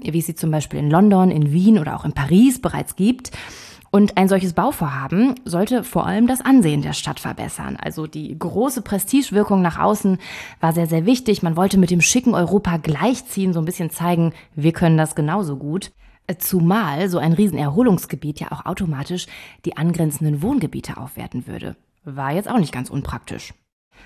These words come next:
Ja, und jetzt die große Frage, wo sollte man dieses Mammutprojekt an Park errichten? Es brauchte Gelände und man hatte auch einige Ideen, aber alle freien Flächen, die so vorgeschlagen wurden,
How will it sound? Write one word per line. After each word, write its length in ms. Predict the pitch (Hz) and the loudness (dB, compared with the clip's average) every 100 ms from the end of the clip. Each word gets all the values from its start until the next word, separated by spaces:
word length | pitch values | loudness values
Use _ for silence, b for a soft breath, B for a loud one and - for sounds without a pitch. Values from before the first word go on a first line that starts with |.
| b b b | b b b
Ja, 180 | 165 147 | 0 0
und 60 | |
jetzt 140 | 175 233 | -2 0
die 60 | |
große 280 | 190 220 240 | 2 2 0
Frage, 640 | - 160 165 185 190 180 156 | -2 0 0 2 2 0 -4
wo 440 | 139 151 233 320 | -4 2 4 4
sollte 320 | 214 214 208 | 4 4 4
man 140 | 202 185 | 4 4
dieses 320 | 185 214 - | 2 0 4
Mammutprojekt 800 | 170 175 226 220 - 175 170 - | 6 8 6 4 0 -2 -2 -2
an 120 | 160 | -4
Park 280 | - 139 - | -4 -8 -8
errichten? 520 | 147 131 - - - - _ - | -8 -10 -14 -16 -18 -18 _ -18
Es 100 | - | -8
brauchte 340 | - 160 - 165 | -2 -2 -2 0
Gelände 640 | 170 156 156 214 233 285 B B B B | 2 2 4 4 4 0 B B B B
und 80 | 196 | 2
man 160 | 175 | 2
hatte 180 | 214 - | 0 0
auch 120 | 185 | -2
einige 340 | - 226 233 190 | 0 2 4 2
Ideen, 560 | 175 147 254 170 180 | -4 -2 0 2 2
aber 340 | 175 175 175 - | 0 0 -2 -2
alle 160 | 202 | -2
freien 320 | 233 - 180 185 | -2 -2 -2 -2
Flächen, 360 | - 175 226 | -4 -2 0
die 80 | 185 | 0
so 100 | 165 | 0
vorgeschlagen 680 | - 180 170 143 143 151 143 | -2 -4 -4 -6 -6 -4 -4
wurden, 320 | 139 151 | -2 -2